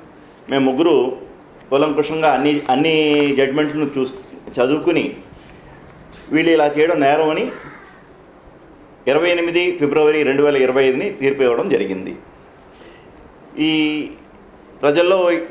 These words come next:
ప్ర-, పత్రిక వాళ్ళు చే-, చేయడం కూడా చాలా మంచిదండి. దానివల్ల ఏంటంటే మిగతా వాళ్ళు చేయడం,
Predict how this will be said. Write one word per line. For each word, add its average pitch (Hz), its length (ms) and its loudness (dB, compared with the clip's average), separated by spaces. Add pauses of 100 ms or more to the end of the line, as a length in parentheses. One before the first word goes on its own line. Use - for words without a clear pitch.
(180)
ప్ర-, 139 320 0
పత్రిక 143 560 -4
వాళ్ళు 147 380 2 (140)
చే-, 139 300 -2
చేయడం 143 240 2
కూడా 123 420 0 (400)
చాలా 131 140 2
మంచిదండి. 131 840 0 (680)
దానివల్ల 160 380 0
ఏంటంటే 143 800 0 (280)
మిగతా 190 300 0
వాళ్ళు 165 540 0 (640)
చేయడం, 139 520 -2